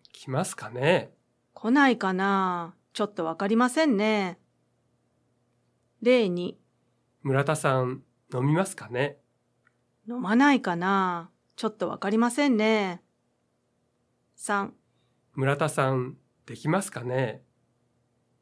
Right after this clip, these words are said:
Speaker 2: できないかな？ちょっとわかりませんね。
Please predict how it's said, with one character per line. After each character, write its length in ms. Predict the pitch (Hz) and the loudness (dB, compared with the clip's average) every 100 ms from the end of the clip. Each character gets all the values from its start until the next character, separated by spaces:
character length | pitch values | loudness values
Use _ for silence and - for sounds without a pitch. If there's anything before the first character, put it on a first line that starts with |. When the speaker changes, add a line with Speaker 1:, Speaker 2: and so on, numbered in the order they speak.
| _ _ _ _ _ _ _ _ _ _ _ _ _ _ _ - | _ _ _ _ _ _ _ _ _ _ _ _ _ _ _ -16
Speaker 2:
で 160 | 175 | -14
き 160 | - 233 | 0 4
な 180 | 302 277 | 6 6
い 80 | |
か 160 | - 185 | 2 -2
な？ 580 | 175 185 180 170 160 - _ | 0 0 -2 -4 -8 -16 _
ち 80 | - | -4
ょ 40 | |
っ 100 | 220 | -4
と 100 | 214 | -2
わ 80 | 160 | -4
か 140 | 160 202 | -2 2
り 80 | |
ま 140 | 240 247 | 2 2
せ 120 | 294 | 2
ん 140 | 262 | 2
ね。 360 | 214 226 202 190 | 4 2 0 -4